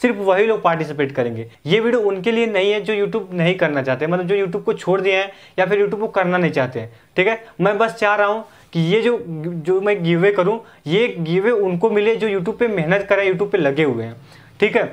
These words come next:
तो ये सब आपने समझ चुका होगा कि पार्टिसिपेट करने में मतलब किसको, किसको पार्टिसिपेट करना होगा गिव अवे में। अब बात करते हैं दोस्तों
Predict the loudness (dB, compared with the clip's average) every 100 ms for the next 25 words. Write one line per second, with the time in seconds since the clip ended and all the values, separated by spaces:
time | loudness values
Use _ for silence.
0 | -12 -20 -20 -2 0 2 2 2 2 2
1 | 0 0 -4 0 0 -2 -4 0 2 2
2 | 0 -2 -4 -2 0 -2 -2 -2 0 -2
3 | 0 -2 0 0 0 0 -4 -2 0 0
4 | -2 -2 -2 -2 -4 -4 -2 0 0 2
5 | 0 -2 -2 0 0 -2 -12 -20 -20 -2
6 | 0 2 0 2 0 0 0 0 0 -4